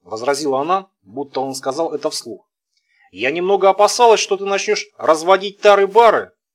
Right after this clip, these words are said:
но обычная история. Некоторые мужчины воспринимают женщин исключительно как... ты понимаешь». «Понимаю»,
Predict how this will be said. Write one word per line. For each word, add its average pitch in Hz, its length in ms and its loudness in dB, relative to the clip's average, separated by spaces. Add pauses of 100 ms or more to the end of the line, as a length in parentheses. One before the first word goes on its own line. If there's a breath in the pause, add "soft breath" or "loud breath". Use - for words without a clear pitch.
(140)
но 226 400 2
обычная 196 400 2
история. 120 480 -6 (760)
Некоторые 220 460 2
мужчины 233 520 -2
воспринимают 202 600 -2
женщин 175 540 -4
исключительно 208 960 -6
как... 196 480 -4 (600)
ты 285 100 -8
понимаешь». 135 720 -6 (1080)
«Понимаю», 156 800 2